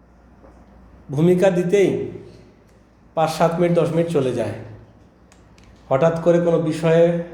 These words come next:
শুরু করলে দেখা যায় যে বিষয় শেষ করাও কঠিন হয়, যে আলোচনা করবেন তাকেও বলতে কষ্ট হয়,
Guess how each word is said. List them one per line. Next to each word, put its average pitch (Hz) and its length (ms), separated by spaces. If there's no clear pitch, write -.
শুরু 190 160
করলে 120 420
দেখা 147 260
যায় 165 120
যে 170 80
বিষয় 165 300
শেষ 165 240
করাও 165 300
কঠিন 175 240
হয়, 175 220
যে 143 220
আলোচনা 151 400
করবেন 170 420
তাকেও 170 380
বলতে 170 420
কষ্ট 170 220
হয়, 175 200